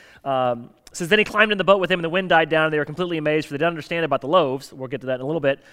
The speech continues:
Uh, "For their hearts were hardened." Uh, then they crossed over to land, and they anchored there. Um, I wanna talk about some things that are enemies of hope.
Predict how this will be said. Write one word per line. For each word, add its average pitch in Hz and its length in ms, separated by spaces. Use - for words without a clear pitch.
Uh, 135 160
"For 147 120
their 160 120
hearts 175 220
were 175 80
hardened." 139 360
Uh, 113 160
then 131 120
they 135 80
crossed 147 340
over 131 160
to 127 80
land, 120 200
and 117 80
they 113 120
anchored 110 300
there. 110 300
Um, 170 420
I 190 240
wanna 285 160
talk 277 100
about 247 140
some 190 100
things 190 160
that 175 60
are 175 120
enemies 180 320
of 135 80
hope. 123 260